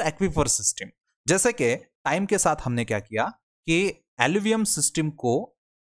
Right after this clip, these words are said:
एलुवियम सिस्टम को सात मेजर सिस्टम्स के अंदर डिवाइड किया। बेसॉल्ट को हमने दो के अंदर, बैंडेड निसिक कॉम्प्लेक्स को हमने एक के अंदर ही क्लासिफाई किया है। अब obviously इस तरह के क्वेश्चन नहीं पूछेंगे obviously, लेकिन अगर हायर एजुकेशन के या फिर कहीं भी, भी जानबूझ के घुमा पके और जानबूझ के अगर पूछना ही हो तो उस कंडीशन में obviously पूछ सकते हैं।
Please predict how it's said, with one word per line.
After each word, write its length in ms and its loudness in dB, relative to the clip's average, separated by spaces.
एलुवियम 320 0
सिस्टम 340 -4
को 140 0
सात 460 0
मेजर 560 0
सिस्टम्स 600 -2
के 140 -2
अंदर 260 2
डिवाइड 400 0
किया। 240 -16
बेसॉल्ट 420 2
को 140 2
हमने 280 2
दो 280 0
के 80 2
अंदर, 320 2
बैंडेड 360 2
निसिक 320 0
कॉम्प्लेक्स 360 2
को 120 2
हमने 300 2
एक 220 -2
के 60 0
अंदर 200 2
ही 120 0
क्लासिफाई 460 0
किया 220 0
है। 100 0
अब 80 4
obviously 360 2
इस 120 -2
तरह 100 2
के 100 -4
क्वेश्चन 280 0
नहीं 160 2
पूछेंगे 380 0
obviously, 400 0
लेकिन 160 2
अगर 200 2
हायर 240 2
एजुकेशन 400 -2
के 100 -6
या 100 4
फिर 120 -8
कहीं 200 2
भी, 60 -2
भी 100 2
जानबूझ 420 0
के 80 -8
घुमा 220 0
पके 220 -2
और 200 2
जानबूझ 360 -2
के 100 -8
अगर 140 -2
पूछना 340 -2
ही 60 2
हो 180 4
तो 240 0
उस 160 2
कंडीशन 360 0
में 60 4
obviously 340 0
पूछ 160 -2
सकते 200 -10
हैं। 80 -4